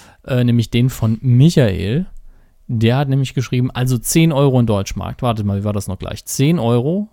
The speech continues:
mit hundert Energiepunkte sind tausend Ausbeutepfennig. Davon zieht man null Abzockversuche ab. Dann addiert man weitere tausendfünfhundert Eu-, Ausbeutepfennig aus den Astro-Hotlines. Zuletzt dividiert man das Ganze mit den fünfhundert kaputten Tassen in einem, im Küchenschrank einer bestimmten Person.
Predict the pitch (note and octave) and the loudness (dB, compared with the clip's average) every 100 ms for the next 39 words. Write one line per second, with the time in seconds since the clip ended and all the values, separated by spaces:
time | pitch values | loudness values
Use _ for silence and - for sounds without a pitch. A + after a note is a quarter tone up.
0 | - A#2+ - E3 F3+ C#3 C3 C3 D#3 F#3 | -4 -2 4 4 4 2 2 2 2 2
1 | F#3+ - G3+ G3 E3 E3 D#3 D#3+ D#3+ E3+ | 2 2 2 4 4 0 0 -4 0 2
2 | F3+ - C3 - G#2 G2+ G2 G#2+ D3 - | 2 2 0 0 -4 -4 -4 0 0 -2
3 | - - - - B2+ - C3 C#3 C3+ C3+ | -8 -20 -20 -4 0 2 2 2 4 6
4 | D3 F#3 A#2+ - A#2 - G#2+ G2 - - | 8 6 4 -2 -6 -4 -4 -4 -6 -8
5 | - - _ - B2 C3 B2+ C3 A#2 A2 | -10 -14 _ -4 0 0 0 2 2 2
6 | B2 A#2+ - A#2+ C#3 E3 - C#3+ D3 B2+ | 0 -2 -2 0 2 0 0 -2 0 0
7 | - C#3+ - D3 - A2 G#2+ G#2+ C3 D3 | 0 -4 -2 -2 0 -2 -2 -4 -2 0
8 | D3+ - G#2+ C3 - B2 B2+ A2 - - | -2 -4 -4 -4 -2 -4 -4 -6 -8 -4
9 | G#2+ F2+ F2+ F#2+ D3 - - - - A#2+ | -4 -4 -6 -6 -6 -10 -20 -20 -2 0
10 | A2+ F3 - D3 C3 D3+ D#3+ C3+ B2+ - | 2 0 0 0 0 0 0 0 -2 -4
11 | C#3 C#3+ B2 A#2+ A#2 - D#3 D3+ B2+ B2+ | -4 0 0 0 -2 -2 -2 -2 -2 -4
12 | - B2+ B2 C3 C#3+ F3 E3 D3+ C3+ A#2 | -4 -4 -4 -4 0 0 0 -2 -4 -2
13 | A#2 A#2 A#2+ A#2 C#3+ - - B2+ A#2+ A#2 | 0 0 -2 -2 -2 -2 -2 -2 -2 -2
14 | A2 C3 A2+ A2 A2 B2 F3 | -2 -4 -4 -2 -2 0 -2